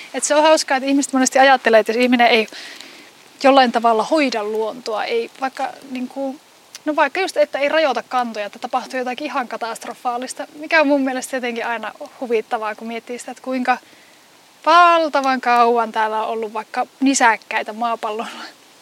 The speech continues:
ja kuinka vähän aikaa ihminen on sitä rajoittanut ja sitten ajatellaan, että tapahtuu joku katastrofi, jos ihminen ei,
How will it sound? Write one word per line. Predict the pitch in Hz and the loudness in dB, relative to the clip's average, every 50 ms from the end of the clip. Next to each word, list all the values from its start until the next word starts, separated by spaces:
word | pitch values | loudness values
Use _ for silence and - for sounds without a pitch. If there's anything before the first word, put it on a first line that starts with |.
| - - | -4 2
ja | 269 254 254 - - | 2 4 4 2 0
kuinka | - 285 262 277 254 | -2 0 2 2 2
vähän | 254 240 262 240 | 4 4 4 4
aikaa | 226 220 233 240 | 4 4 4 4
ihminen | 254 254 247 240 233 214 214 | 4 4 4 2 0 0 0
on | 214 | -2
sitä | - - 233 | -2 -2 0
rajoittanut | 220 226 226 233 226 - - 220 214 220 | 0 2 2 2 0 -2 -4 -8 -6 -6
ja | 233 233 | -6 -6
sitten | - - | -4 0
ajatellaan, | 240 233 226 214 208 208 214 - - | 2 2 2 2 0 -4 -6 -6 -8
että | 233 - - 247 | -8 -10 -10 -8
tapahtuu | - 233 - 247 233 - - 233 | -6 -2 0 -2 -2 0 -2 -2
joku | 226 233 233 | -2 -2 -2
katastrofi, | - 240 226 240 226 226 - - - 226 - - 262 | -2 -2 -2 -2 -2 -4 -6 -8 -10 -12 -12 -12 -12
jos | 247 - - | -12 -12 -12
ihminen | 240 - - 240 233 - - | -12 -14 -14 -16 -16 -14 -14
ei, | - - | -14 -14